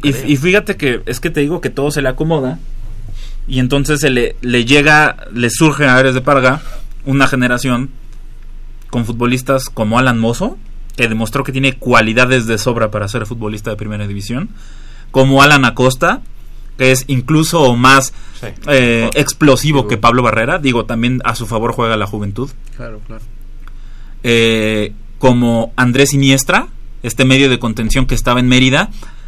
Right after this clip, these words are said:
Speaker 2: que regresa tal vez como el compañero ideal de Marcelo Díaz en la contención.
Speaker 1: Sí, más que David Cabrera.
Speaker 2: Muchísimo más que David
Speaker 1: Y más
Speaker 2: Cabrera.
Speaker 1: que Kevin Escamilla.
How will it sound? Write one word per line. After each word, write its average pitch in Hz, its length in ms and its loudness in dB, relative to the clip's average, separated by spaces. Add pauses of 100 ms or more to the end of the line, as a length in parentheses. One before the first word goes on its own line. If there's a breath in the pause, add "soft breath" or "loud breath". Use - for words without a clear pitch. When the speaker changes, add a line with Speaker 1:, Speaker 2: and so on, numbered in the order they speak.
(100)
Speaker 2:
que 127 120 2
regresa 156 760 4 (400 loud breath)
tal 139 200 6
vez 180 160 4
como 123 1000 2
el 123 220 -6
compañero 131 520 -2
ideal 160 280 -2
de 196 80 -6
Marcelo 143 360 -6
Díaz 135 280 -8
en 107 80 -10
la 98 100 -12
contención. 107 540 -10
Speaker 1:
Sí, 98 160 -10
más 95 200 -10
que 131 120 -4
David 92 260 -8
Cabrera. 85 380 -12
Speaker 2:
Muchísimo 131 600 -6
más 165 220 -4
que 143 120 -8
David 110 220 -6
Speaker 1:
Y - 100 -8
más 110 80 -4
Speaker 2:
Cabrera. 117 220 -4
Speaker 1:
que 107 40 -6
Kevin 95 320 -8
Escamilla. 73 400 -16